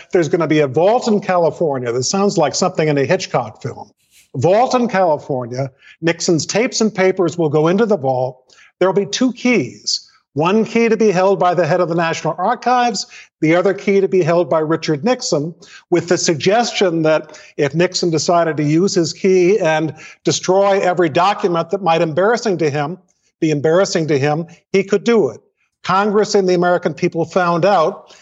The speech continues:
and this act was passed in nineteen seventy-eight that said that most everything that a president produces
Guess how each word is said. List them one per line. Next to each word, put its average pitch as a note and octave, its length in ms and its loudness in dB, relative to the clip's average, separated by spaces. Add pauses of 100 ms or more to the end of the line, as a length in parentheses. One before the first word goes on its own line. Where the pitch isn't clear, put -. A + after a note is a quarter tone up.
(160)
and D#3+ 180 0
this D#3+ 160 0
act E3 360 0
was G3 140 0
passed D#3+ 440 0
in D3 80 -2
nineteen D#3 400 -2
seventy-eight D3 680 0
that C#3 120 -4
said D3 420 0
that D3+ 380 0 (380)
most F3 500 0
everything G3+ 600 2
that D#3 100 0
a D3+ 60 -2
president E3+ 500 -2
produces E3+ 880 -2